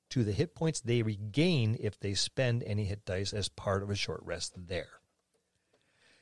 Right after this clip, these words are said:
So now you get the bonus out of a short, short rest, but you get the Gene's proficiency bonus on top of it,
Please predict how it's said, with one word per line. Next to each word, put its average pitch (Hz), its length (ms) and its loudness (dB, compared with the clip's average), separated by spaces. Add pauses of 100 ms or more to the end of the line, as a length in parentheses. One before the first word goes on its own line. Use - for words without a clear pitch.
(160)
So - 160 4
now 113 160 8
you 196 140 8
get 139 140 6
the 98 120 -2 (180)
bonus 123 300 6
out 95 100 4
of 90 80 -4
a 92 140 -8
short, - 340 4
short 139 240 8
rest, 120 300 8
but 104 120 -6
you 117 100 2
get 143 180 4 (220)
the 107 140 2
Gene's 143 540 6 (600)
proficiency 127 480 6
bonus 110 280 10
on 101 220 4
top 160 260 2
of 120 100 2
it, 110 140 2